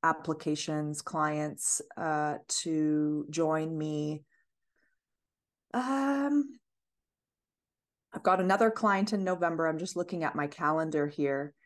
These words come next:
Um, yeah, I'm feeling February, uh, is the, is the next round,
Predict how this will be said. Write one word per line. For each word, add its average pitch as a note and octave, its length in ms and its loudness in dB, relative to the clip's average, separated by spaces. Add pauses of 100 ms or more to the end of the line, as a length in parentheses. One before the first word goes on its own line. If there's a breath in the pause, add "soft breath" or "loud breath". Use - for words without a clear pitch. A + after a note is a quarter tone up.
(420)
Um, D#3 560 0 (580)
yeah, - 180 2
I'm G#3 140 4
feeling A#3 400 4
February, G3+ 840 0 (260)
uh, F3+ 320 4
is E3+ 380 2
the, E3 560 -2 (560)
is D#3+ 180 2
the D#3+ 100 2
next D#3+ 440 0
round, D#3 560 0